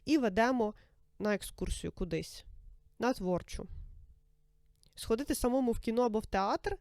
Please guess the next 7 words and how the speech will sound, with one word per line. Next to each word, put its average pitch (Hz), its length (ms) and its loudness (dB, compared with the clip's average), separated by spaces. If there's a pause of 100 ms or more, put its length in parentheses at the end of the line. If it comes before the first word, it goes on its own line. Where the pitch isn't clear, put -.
це - 140 2
нормально. 170 540 -2 (2750)
Бо 214 120 2
ви 285 120 8
будете 262 300 6
вести 247 260 2
діалог, 226 480 4